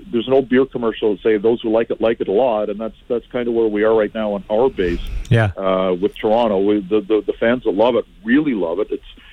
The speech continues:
Speaker 1: it's as passionate with our base as Rider fans are. We just need more of them,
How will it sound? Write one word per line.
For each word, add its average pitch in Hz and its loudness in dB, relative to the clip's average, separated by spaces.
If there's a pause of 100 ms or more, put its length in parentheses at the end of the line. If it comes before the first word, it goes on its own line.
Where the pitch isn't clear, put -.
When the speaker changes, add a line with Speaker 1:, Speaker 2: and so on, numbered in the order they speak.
(120)
Speaker 1:
it's 180 2
as 135 2
passionate 139 -4
with 113 0
our 117 2
base 117 0
as 107 -4
Rider 139 2
fans - -12
are. 71 -6
We 101 0
just 123 -2
need 127 0 (100)
more 107 4
of 147 -10
them, 92 -6